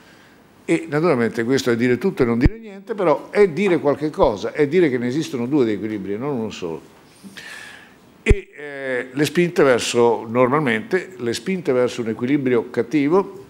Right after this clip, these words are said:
sono, oh, come sempre avviene, dipendono dalle aspettative, da elementi difficilmente,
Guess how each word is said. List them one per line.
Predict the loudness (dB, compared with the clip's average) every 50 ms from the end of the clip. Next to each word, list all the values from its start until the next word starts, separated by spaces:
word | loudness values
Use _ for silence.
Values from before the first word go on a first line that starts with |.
| -20 -16
sono, | -8 -4 2 4 4 4 6 4 2 2 0 -2 -8
oh, | -8 -8 -8 -8 -8 -12 -14 -18 -20 -18
come | -14 -12 -10 -6
sempre | -4 -4 -2 0 2 2
avviene, | 4 4 4 2 2 2 0 -2 -4 -6 -14 -20 -20 -20 -20 -20 -20 -20 -16
dipendono | -10 -2 -2 -2 2 2 2 0 0 -16 -18 -18 -16 -16 -18 -14 -10
dalle | -8 -4 -4
aspettative, | -4 -4 -2 -2 -2 -2 -2 -4 -2 0 2 4 4 4
da | 4 4 2 2 2
elementi | 2 2 4 6 6 4 4 0 -4 -4 -6 -2 0 0 0 0 -4 -8
difficilmente, | -4 -4 -4 -4 -4 -4 -4 -4 -4 -4 -2 0 0 2 2 0 -2 -2 0 2 2 2 2 -2